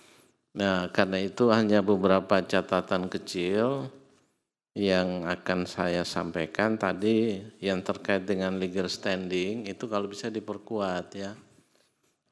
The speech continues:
Kerugian konstitusional dari norma itu di mana, ya? Itu harus diuraikan.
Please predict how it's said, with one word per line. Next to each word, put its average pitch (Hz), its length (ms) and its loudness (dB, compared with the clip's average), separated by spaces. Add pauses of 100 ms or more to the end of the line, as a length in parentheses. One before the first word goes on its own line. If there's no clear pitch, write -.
Kerugian 107 480 2
konstitusional 107 1040 -2
dari 98 240 0
norma 98 640 -2
itu 127 720 -6
di 104 160 0
mana, 98 720 -4 (320)
ya? 82 160 -8 (960)
Itu 107 260 -6
harus 98 160 -4
diuraikan. 90 800 -4